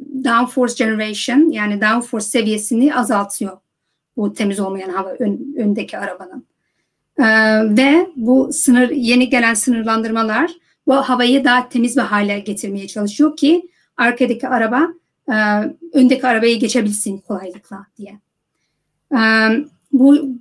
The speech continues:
bundan dolayı bazı parçalar, araçtaki bazı parçalar basitleştiriliyor. Yani mesela ön ve arka kanat, şasi ve diffuser boyu kısıtlanıyor.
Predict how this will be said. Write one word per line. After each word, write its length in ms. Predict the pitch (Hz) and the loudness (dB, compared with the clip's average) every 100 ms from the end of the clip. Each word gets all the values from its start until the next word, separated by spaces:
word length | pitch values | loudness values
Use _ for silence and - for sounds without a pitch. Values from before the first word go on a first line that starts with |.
| _ | _
bundan 340 | 262 269 294 294 | 4 6 6 4
dolayı 480 | 247 220 202 277 269 | 2 -2 -2 -2 0
bazı 340 | 240 262 285 | 0 0 -2
parçalar, 600 | 220 208 220 196 233 320 - - | -4 -4 -6 -6 -4 -6 -8 -12
araçtaki 480 | 220 214 214 - 208 | -8 -6 -8 -10 -4
bazı 280 | 214 214 | -4 -4
parçalar 500 | 220 208 220 220 240 233 - | -8 -12 -10 -8 -8 -8 -8
basitleştiriliyor. 1080 | 208 240 214 233 208 - 196 190 190 277 349 | -4 -4 -4 -6 -6 -6 -10 -12 -4 -4 -2
Yani 280 | 233 208 208 | -2 0 2
mesela 420 | 208 208 214 196 - | 0 0 -2 -2 0
ön 240 | 226 220 | 0 0
ve 40 | 196 | -2
arka 320 | 208 202 233 | -6 -8 -10
kanat, 420 | 196 196 294 - _ _ _ - | -8 -4 -4 -4 _ _ _ -6
şasi 580 | - 208 - 262 339 - _ _ - | -2 0 2 2 0 -6 _ _ -2
ve 160 | 220 208 | 0 0
diffuser 500 | 220 254 254 254 208 | 2 2 4 2 2
boyu 300 | 220 269 269 | 0 0 -2
kısıtlanıyor. 640 | - - 233 185 180 | -8 -4 -6 -6 -8